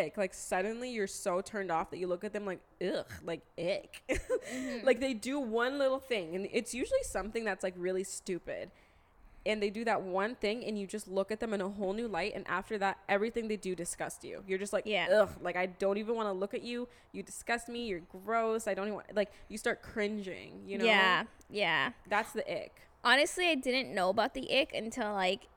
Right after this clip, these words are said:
Speaker 2: you brought it to my attention, and then I was, like, reading on it and, like, seeing YouTube videos. Most people who use the word ick,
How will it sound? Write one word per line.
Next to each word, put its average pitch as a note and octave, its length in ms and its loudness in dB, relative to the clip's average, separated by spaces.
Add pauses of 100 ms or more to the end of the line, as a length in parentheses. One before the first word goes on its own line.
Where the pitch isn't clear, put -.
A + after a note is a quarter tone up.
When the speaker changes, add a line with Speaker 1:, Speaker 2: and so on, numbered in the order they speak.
(140)
Speaker 2:
you G#3+ 600 2
brought F#3+ 200 2
it F3+ 100 -6
to B3+ 80 -6
my G3+ 100 -2
attention, G3+ 440 -6
and C4+ 80 0
then A#3 100 0
I B3 60 0
was, D4 80 -4
like, F#4 160 0
reading A3 400 -2
on C4+ 200 -4
it D4 240 -4
and, A#3 100 -8
like, A3+ 160 -6
seeing A#3+ 260 -4
YouTube A3 320 -6
videos. C4+ 400 2 (360)
Most C4+ 360 6
people C#5+ 240 6
who A#4+ 160 12
use A#3+ 280 2
the C4 100 6
word A#3+ 220 6
ick, - 420 -2